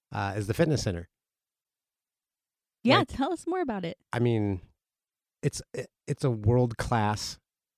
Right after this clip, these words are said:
Speaker 1: fitness center. It's not just a gym. Like, there's basketball courts and there's a full track upstairs and every machine, um, squat rack. Uh, there's a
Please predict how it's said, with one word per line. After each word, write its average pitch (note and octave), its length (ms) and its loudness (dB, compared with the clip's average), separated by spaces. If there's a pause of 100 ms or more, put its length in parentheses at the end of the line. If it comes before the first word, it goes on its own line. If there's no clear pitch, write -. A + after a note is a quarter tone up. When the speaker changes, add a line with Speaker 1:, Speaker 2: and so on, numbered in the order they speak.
(120)
Speaker 1:
fitness E3 320 4
center. F#2+ 320 -4
It's G#2+ 240 -4
not D3 200 2
just B2 200 -4
a G#2+ 60 -2
gym. F2+ 480 -2
Like, G2 280 -6
there's G2+ 440 -4 (680)
basketball A#2+ 520 2
courts A#2 580 -6
and A#2+ 160 -6
there's G#2 160 -4
a G2+ 80 -6
full A2 440 -4 (100)
track G#2+ 460 -4
upstairs A2 760 -4
and G2 180 -4 (380)
every C#3+ 300 4
machine, B2+ 800 2 (160)
um, G2 280 -8
squat B2 560 0
rack. B2 600 -2 (120)
Uh, G#2+ 220 -6
there's G#2 200 -6
a G2+ 80 -6